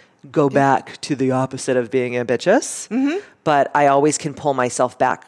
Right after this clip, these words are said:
Speaker 1: qu-, quicker every time.
Speaker 2: That's, uh, that is so key, because there are, you know, y-, you're just getting me thinking about some things that have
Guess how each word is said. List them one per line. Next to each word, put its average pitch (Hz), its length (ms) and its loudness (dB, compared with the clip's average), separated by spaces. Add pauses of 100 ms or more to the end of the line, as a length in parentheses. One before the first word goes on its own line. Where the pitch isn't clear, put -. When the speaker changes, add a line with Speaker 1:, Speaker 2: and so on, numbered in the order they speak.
(160)
Speaker 1:
qu-, - 100 -18 (160)
quicker - 540 0
every 139 200 0
time. 113 380 -4
Speaker 2:
That's, 214 540 -2
uh, 170 80 0 (400)
that 214 220 2
is 269 120 2
so 196 300 0
key, 190 560 -6
because 190 640 -2
there 185 480 0
are, 175 320 2
you 202 160 -4
know, 180 80 0
y-, 175 180 -8
you're 180 300 -6
just - 100 -6
getting 196 240 0
me 180 120 -2
thinking 196 420 -2
about 170 360 0
some 196 140 -6
things 190 320 -4
that 180 240 0 (680)
have 185 380 -2